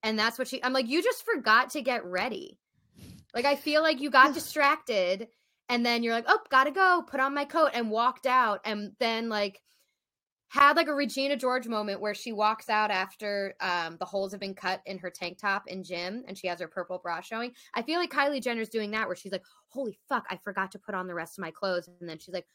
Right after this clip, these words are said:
Speaker 1: "Well, whatever," and then just walked out, and obviously the paparazzi was there.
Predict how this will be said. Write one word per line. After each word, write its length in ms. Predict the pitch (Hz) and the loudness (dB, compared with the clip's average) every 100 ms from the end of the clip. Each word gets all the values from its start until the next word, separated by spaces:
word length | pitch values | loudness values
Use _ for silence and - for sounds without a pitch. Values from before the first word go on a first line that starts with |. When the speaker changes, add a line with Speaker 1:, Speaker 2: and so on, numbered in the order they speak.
| _ | _
Speaker 1:
"Well, 120 | 185 151 | -10 -4
whatever," 540 | 180 214 160 156 170 - - | -4 -4 -6 -10 -12 -16 -8
and 120 | - 202 | -4 -2
then 80 | 190 | -4
just 140 | 190 | -6
walked 420 | 175 175 220 - | -4 4 4 4
out, 340 | 214 208 170 175 | -2 0 0 -2
and 320 | 185 170 170 170 | -4 -4 -6 0
obviously 500 | 180 196 185 170 180 | 2 2 2 -6 -8
the 80 | 165 | -8
paparazzi 680 | - 156 - 147 - - - | -2 -2 -2 -10 -12 -14 -14
was 120 | - | -14
there. 320 | - 107 190 | -14 -12 -14